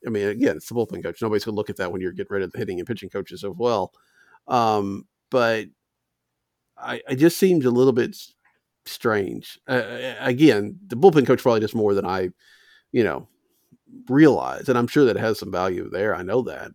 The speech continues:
but I don't know what Eversgerd could have done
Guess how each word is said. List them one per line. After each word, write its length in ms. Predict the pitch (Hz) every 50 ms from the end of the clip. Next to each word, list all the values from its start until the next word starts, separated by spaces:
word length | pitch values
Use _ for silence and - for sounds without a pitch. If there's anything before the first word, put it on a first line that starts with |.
| _
but 300 | - 117 107 101 95 - _ _ _ - - _ _ _ _ _ _ _ _ _ -
I 200 | - 117 120 117
don't 460 | 107 90 - 131 123 120 - - -
know 200 | 123 120 120 117
what 380 | 113 107 107 110 117 107 101 - - _ _ _ _ _ _ _ _ _ _ _ - 131
Eversgerd 480 | 131 127 131 131 123 131 131 120 113
could 160 | - 123 107
have 240 | 104 101 98 98 95
done 640 | - 113 110 110 110 107 104 101 101 101 104 101